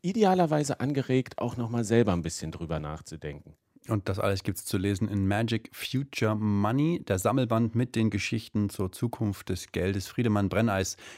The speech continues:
Speaker 2: gibt das Buch heraus und er hat hier mit uns über ein paar dieser Ideen gesprochen im Deutschlandfunk Kultur. Vielen Dank für das Gespräch.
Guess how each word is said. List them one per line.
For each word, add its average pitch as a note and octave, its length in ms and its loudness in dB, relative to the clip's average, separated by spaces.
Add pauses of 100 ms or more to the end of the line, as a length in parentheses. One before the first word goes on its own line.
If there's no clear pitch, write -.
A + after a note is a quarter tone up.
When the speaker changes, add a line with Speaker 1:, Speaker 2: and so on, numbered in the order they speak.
Speaker 2:
gibt - 200 -4
das G2 100 -4
Buch F#2+ 220 -4
heraus G2+ 340 4
und C3 120 2
er A2 100 2
hat A#2 120 0
hier C3 120 -2
mit A#2 120 0
uns B2 180 0
über A2+ 140 4
ein G#2 120 2
paar G#2 220 0
dieser F#2 360 -2
Ideen F2+ 400 -2
gesprochen - 580 -6
im F#2+ 240 0
Deutschlandfunk E2+ 720 -4
Kultur. F#2 460 -8
Vielen C#3+ 200 4
Dank D3 160 4
für D#3 60 -2
das D3 120 0
Gespräch. C#3+ 420 -2